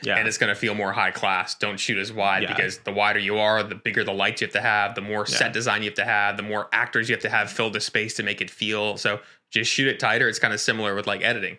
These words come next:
Speaker 2: Like, make it shorter, make it quicker, don't hang on stuff, and it'll make it feel like it's moving better, has more energy, and it feels more high class.
Speaker 1: Yeah, yeah.
Speaker 2: But
Speaker 1: So
Speaker 2: talk to me about, like, the,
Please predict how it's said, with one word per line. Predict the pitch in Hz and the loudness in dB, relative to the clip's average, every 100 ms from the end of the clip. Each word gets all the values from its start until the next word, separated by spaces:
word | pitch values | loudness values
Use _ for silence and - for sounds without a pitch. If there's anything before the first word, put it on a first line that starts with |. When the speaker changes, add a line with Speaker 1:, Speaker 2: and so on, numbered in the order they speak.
| - | -6
Speaker 2:
Like, | 95 - - - - _ - | -6 -8 -20 -20 -20 _ -2
make | 107 127 | 0 0
it | 127 | 2
shorter, | 127 117 123 135 135 | 2 4 2 0 0
make | 110 113 | 0 0
it | 113 | 0
quicker, | 123 107 113 113 107 | 0 2 4 4 2
don't | 113 104 | 0 -2
hang | - 113 | 0 0
on | 110 101 | 0 -2
stuff, | - 101 - | 0 -2 -2
and | 95 | -6
it'll | 98 | -6
make | 101 101 | -4 -4
it | 101 | -6
feel | - 104 98 98 - - | -4 -4 -2 -6 -10 -10
like | 107 | -8
it's | 98 - | -8 -8
moving | 110 113 104 | -4 -2 -2
better, | 104 104 104 | 0 2 2
has | 107 - | 0 -6
more | - | -4
energy, | 107 104 104 101 101 | 0 0 0 -2 -4
and | 95 | -6
it | 104 | -6
feels | 101 101 | -6 -4
more | 95 | -4
high | 98 | -2
class. | 98 - - - - - - | -2 -4 -6 -8 -12 -12 -10
Speaker 1:
Yeah, | 107 95 82 78 - - | -2 0 0 -2 -10 -6
yeah. | 107 92 | 0 2
Speaker 2:
But | 135 | 2
Speaker 1:
So | 135 | 4
Speaker 2:
talk | 185 | 4
to | 202 | 4
me | 185 | 2
about, | 160 135 104 | 2 2 2
like, | 107 107 | 0 0
the, | - | -4